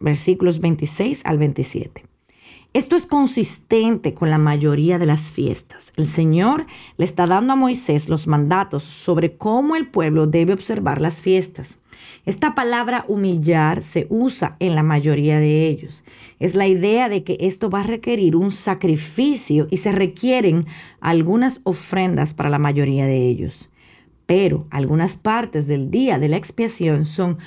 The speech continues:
muy, muy diferentes al resto de las fiestas. Leamos los versículos del veintiocho al treinta.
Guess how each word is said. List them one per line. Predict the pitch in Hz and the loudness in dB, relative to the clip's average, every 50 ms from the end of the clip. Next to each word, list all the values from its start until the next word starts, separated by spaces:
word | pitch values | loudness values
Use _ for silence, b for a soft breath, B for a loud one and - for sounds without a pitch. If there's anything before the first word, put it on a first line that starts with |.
| B B B B B | B B B B B
muy, | B 214 220 226 247 277 311 330 330 302 | B 0 2 4 4 4 2 2 0 0
muy | - 226 220 220 240 226 | 2 2 2 4 2 2
diferentes | 233 233 - - 226 - 175 165 151 156 151 151 151 | 0 0 0 0 0 2 2 2 0 0 -2 -4 -2
al | - 139 139 | -4 -4 -4
resto | 139 147 143 147 151 - - 151 | -2 -2 -2 -2 -2 -2 -2 0
de | 151 | 2
las | 147 151 151 - | 0 0 -2 -4
fiestas. | - - - - - - - - - - - - B B B B B B | -6 -6 -6 -6 -6 -10 -16 -20 -20 -20 -20 -20 B B B B B B
Leamos | 156 165 185 214 247 269 214 | 0 0 0 0 -2 -2 -4
los | 214 196 170 | -4 -4 -2
versículos | 170 175 160 151 - 185 185 185 202 180 | -2 -4 -4 -4 -6 -4 -2 -2 -2 0
del | 175 165 151 156 | 0 0 2 2
veintiocho | 151 156 151 151 147 147 147 147 151 - 165 | 2 2 2 2 2 2 2 0 0 0 0
al | 151 147 | -2 0
treinta. | - - - - - - - - - | -2 -4 -10 -10 -14 -20 -20 -20 -20